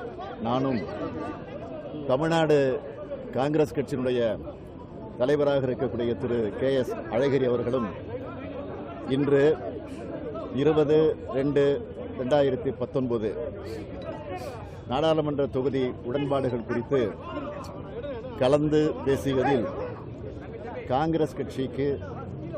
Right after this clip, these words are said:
தமிழகத்தில் ஒன்பது நாடாளுமன்ற தொகுதிகளிலும், புதுச்சேரி நாடாளுமன்ற தொகுதியும் என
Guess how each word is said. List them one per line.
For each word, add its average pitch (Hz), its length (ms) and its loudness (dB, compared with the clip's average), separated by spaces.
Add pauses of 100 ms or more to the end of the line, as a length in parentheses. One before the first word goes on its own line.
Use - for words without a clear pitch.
(440)
தமிழகத்தில் 135 680 4 (1120)
ஒன்பது 135 600 4 (120)
நாடாளுமன்ற 131 800 0 (240)
தொகுதிகளிலும், 123 580 0 (1400)
புதுச்சேரி 151 680 4 (240)
நாடாளுமன்ற 131 800 4 (120)
தொகுதியும் 127 520 0 (1000)
என 135 440 2